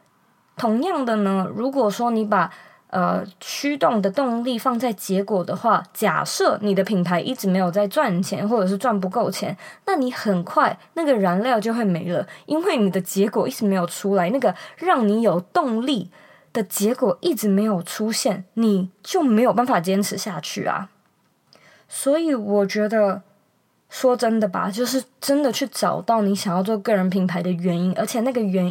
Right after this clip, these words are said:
因绝对是要 beyond 金钱，就是不是为了钱，可是一定要赚钱。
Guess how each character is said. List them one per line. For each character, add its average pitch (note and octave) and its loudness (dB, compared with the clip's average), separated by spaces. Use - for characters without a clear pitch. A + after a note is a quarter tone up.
因 G#3 -2
绝 G3 2
对 G#3 2
是 C4 -2
要 C4 6
beyond G3+ 2
金 G3 0
钱， F3 -2
就 G#3+ -2
是 A3+ 0
不 G#3 0
是 - -4
为 A#3 0
了 F#3+ -2
钱， - -8
可 - -4
是 G3+ 0
一 F#3+ -2
定 G#3+ 2
要 G3 0
赚 E3+ -2
钱。 - -4